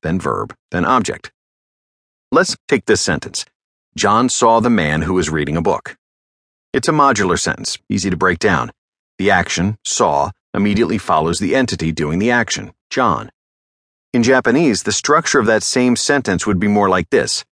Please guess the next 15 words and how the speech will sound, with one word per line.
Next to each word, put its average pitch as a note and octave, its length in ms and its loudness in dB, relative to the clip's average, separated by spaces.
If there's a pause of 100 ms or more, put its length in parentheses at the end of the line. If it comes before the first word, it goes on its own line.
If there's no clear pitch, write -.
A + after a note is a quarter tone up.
(320)
"John B2 440 2
book G2 420 2
reading A#2 480 2
man D#2+ 320 0
saw." - 500 0 (720)
Look B2+ 160 -4
how C3+ 120 0
far A#2 280 2
apart F#2+ 460 0
the E2 80 -2
subject E2 560 -2
and B2 100 2
the B2+ 40 0
verb D3 300 4
are. - 220 -6